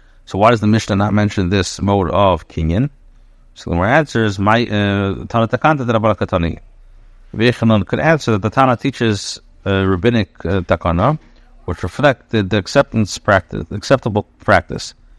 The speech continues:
He does not find it necessary to mention a kinyan that applies to Teda. Mishnah says, "Nechasar Shein Lo Machrayis, V'Nahani Mili Omer Chisi Lo Makrov, V'Yitim La-, V'Yitim Lahem Asavim Ataris Amarim V'Tzuris B'Yehuda."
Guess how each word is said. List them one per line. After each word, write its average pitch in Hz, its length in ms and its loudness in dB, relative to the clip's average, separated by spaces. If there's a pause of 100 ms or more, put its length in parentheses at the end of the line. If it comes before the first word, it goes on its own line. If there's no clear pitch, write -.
(180)
He - 60 -8
does 101 40 -4
not 123 180 4
find 127 200 2
it 123 40 -2
necessary 127 540 0
to 113 100 -6
mention 110 640 -2
a 107 120 -4
kinyan 123 360 0
that 113 100 2
applies 117 360 0
to 107 60 -14
Teda. - 280 -8 (1120)
Mishnah 151 280 0
says, 139 180 -4
"Nechasar 139 360 -4
Shein 131 160 -4
Lo 131 160 -2
Machrayis, 131 420 -4
V'Nahani 127 440 0
Mili 131 260 0
Omer 127 160 0
Chisi 131 300 -4
Lo 110 160 -2
Makrov, 127 220 -2
V'Yitim 127 340 -2
La-, 123 140 0
V'Yitim 117 400 -2
Lahem 120 160 0
Asavim 113 340 -2
Ataris 117 420 -4
Amarim 117 320 -2
V'Tzuris 120 300 -4
B'Yehuda." 120 400 0